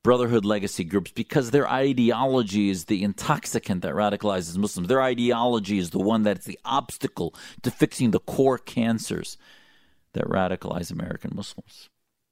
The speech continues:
So they're not partners. Yes, if the death of C V E means marginalizing Islamist groups, wonderful. And when Zeki Berzinji, when the Arab Anti-Discrimination Committee,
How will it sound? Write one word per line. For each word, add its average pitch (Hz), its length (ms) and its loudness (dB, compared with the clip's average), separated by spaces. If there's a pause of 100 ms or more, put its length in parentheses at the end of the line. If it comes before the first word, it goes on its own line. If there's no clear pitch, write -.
(680)
So - 140 0
they're 165 140 2
not 104 260 -2
partners. 110 580 0
Yes, - 440 0 (500)
if - 140 -4
the 120 100 2
death 147 400 4
of 101 440 -2 (420)
C - 260 2
V 120 400 2
E 160 40 2
means 107 720 2 (420)
marginalizing 104 920 2
Islamist 117 560 0
groups, 143 420 -2
wonderful. 98 840 0 (600)
And 117 180 -2
when 123 180 4
Zeki 147 360 2
Berzinji, 117 760 0 (480)
when 110 520 0
the 101 180 -2
Arab 143 240 2
Anti-Discrimination 127 920 0
Committee, 92 460 -2